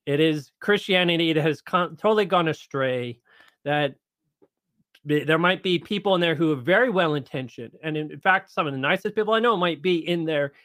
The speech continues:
and practicing false Christianity without knowing it. And when it comes to, like, the sexuality and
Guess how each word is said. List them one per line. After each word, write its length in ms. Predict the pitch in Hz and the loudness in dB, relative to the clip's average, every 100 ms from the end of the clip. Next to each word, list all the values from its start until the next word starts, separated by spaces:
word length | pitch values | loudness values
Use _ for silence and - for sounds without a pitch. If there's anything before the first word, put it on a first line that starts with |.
| _ | _
and 220 | - 151 135 | -6 -4 -2
practicing 500 | 170 180 - 170 147 | -2 -2 -4 -6 -2
false 240 | 165 156 | -2 -2
Christianity 640 | 180 156 156 143 143 143 | -6 -6 -6 -6 -6 -6
without 340 | 135 147 127 - | -6 -2 -2 -4
knowing 480 | 127 131 135 135 120 | -10 -8 -8 -8 -10
it. 100 | - _ _ _ _ _ _ _ _ _ _ _ _ _ _ _ _ - _ _ _ _ | -16 _ _ _ _ _ _ _ _ _ _ _ _ _ _ _ _ -20 _ _ _ _
And 400 | 160 156 147 156 - _ _ | 0 2 0 -4 -12 _ _
when 140 | 160 170 | 0 2
it 60 | |
comes 260 | 175 196 175 | 4 0 0
to, 140 | 190 170 | -2 2
like, 240 | 160 147 _ 151 | 2 -2 _ -10
the 140 | 151 | -10
sexuality 1160 | - 156 - 143 202 214 196 196 190 185 180 | -6 -6 -4 2 4 6 2 0 0 0 -2
and 400 | 135 127 127 120 | -4 -6 -6 -8